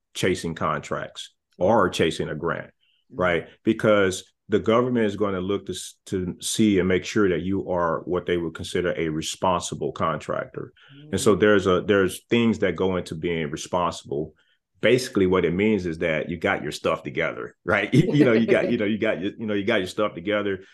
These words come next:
Speaker 1: You got your registrations. You know, you register with your city. You register with your state.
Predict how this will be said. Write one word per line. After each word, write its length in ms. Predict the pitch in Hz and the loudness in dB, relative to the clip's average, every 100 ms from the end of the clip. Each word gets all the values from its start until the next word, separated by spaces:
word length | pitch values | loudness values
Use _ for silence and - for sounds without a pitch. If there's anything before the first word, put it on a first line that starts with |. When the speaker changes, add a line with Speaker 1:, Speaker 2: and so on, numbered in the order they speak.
| _ | _
Speaker 1:
You 100 | 104 | -6
got 280 | 98 98 104 | 0 0 0
your 100 | 95 | 0
registrations. 920 | 101 98 98 - 92 92 - 92 90 | 0 0 -6 -4 -4 -4 -6 -8 -8
You 80 | 85 | -8
know, 60 | |
you 100 | 80 | -6
register 400 | 80 101 101 - 98 | 2 2 2 -2 0
with 160 | 98 - | 0 -2
your 40 | |
city. 540 | - 101 92 90 87 82 | -4 2 2 0 -4 -6
You 80 | 71 | -2
register 400 | 92 101 - 101 | 0 0 -2 -4
with 180 | 101 | -4
your 60 | 104 | -6
state. 500 | - - 92 87 82 | -6 -2 0 0 -6